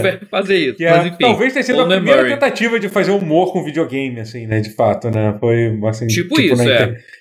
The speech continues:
Speaker 1: na
Speaker 2: Não,
Speaker 1: internet.
Speaker 2: eles
Speaker 1: Era
Speaker 2: tinham reze-, eles mataram o General Adventure.
Speaker 1: É.
Speaker 2: Eles têm essa... eles têm essa honra na-, nas costas, eles mataram o General Adventure com
Speaker 1: De
Speaker 2: um
Speaker 1: tanto que
Speaker 2: artigo
Speaker 1: eles
Speaker 2: de
Speaker 1: zoaram.
Speaker 2: Ansal.
Speaker 1: <laughs>
Speaker 2: Não, porque assim, já tinha meio que morrido, eles fizeram um artigo.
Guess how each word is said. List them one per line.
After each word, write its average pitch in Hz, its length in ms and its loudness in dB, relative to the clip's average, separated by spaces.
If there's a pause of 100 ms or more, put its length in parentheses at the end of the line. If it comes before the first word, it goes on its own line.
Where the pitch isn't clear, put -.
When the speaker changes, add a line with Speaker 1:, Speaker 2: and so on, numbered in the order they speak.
(160)
Speaker 1:
na 127 80 -2
Speaker 2:
Não, - 80 0
Speaker 1:
internet. 117 320 2
Speaker 2:
eles 131 120 -2
Speaker 1:
Era 160 180 2
Speaker 2:
tinham - 40 -6
reze-, 151 480 -2 (640)
eles 311 280 -2
mataram 339 560 -2
o - 20 -6
General 220 240 0
Adventure. 127 560 -2 (560)
Speaker 1:
É. 143 60 0
Speaker 2:
Eles 123 120 4
têm 131 120 2
essa... 143 160 -4
eles 120 100 4
têm 127 140 0
essa 170 180 0
honra 143 340 -2
na-, 127 200 0
nas 117 180 -2
costas, - 320 0
eles 135 140 -2
mataram 190 420 2
o 123 60 -4
General 117 260 -2
Adventure 104 560 -4 (260)
com 139 120 -2
Speaker 1:
De 147 80 2
Speaker 2:
um 285 100 2
Speaker 1:
tanto - 20 0
que 180 60 2
Speaker 2:
artigo 208 240 2
Speaker 1:
eles 196 160 4
Speaker 2:
de 214 60 2
Speaker 1:
zoaram. 151 560 4 (240)
Speaker 2:
Ansal. 202 880 -2
Speaker 1:
<laughs> - 20 -20 (800)
Speaker 2:
Não, 202 180 4
porque 208 160 0
assim, 247 160 0 (140)
já 233 140 0
tinha 381 280 0
meio 320 140 -2
que 294 80 -14
morrido, 226 220 -2
eles 190 80 2
fizeram 226 180 -4
um 277 60 -2
artigo. 147 440 -4